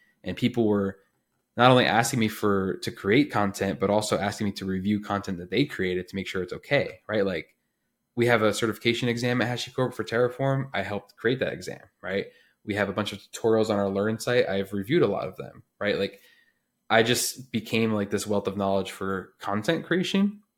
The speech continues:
And mind you, I'm not the only one, but I was,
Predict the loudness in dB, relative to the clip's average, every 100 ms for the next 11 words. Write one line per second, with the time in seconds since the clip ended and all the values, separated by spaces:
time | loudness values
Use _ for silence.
0 | _ 0 0 0 -4 -2 8 10 12 10
1 | 8 6 4 4 4 4 2 2 0 0
2 | 0 0 0 -2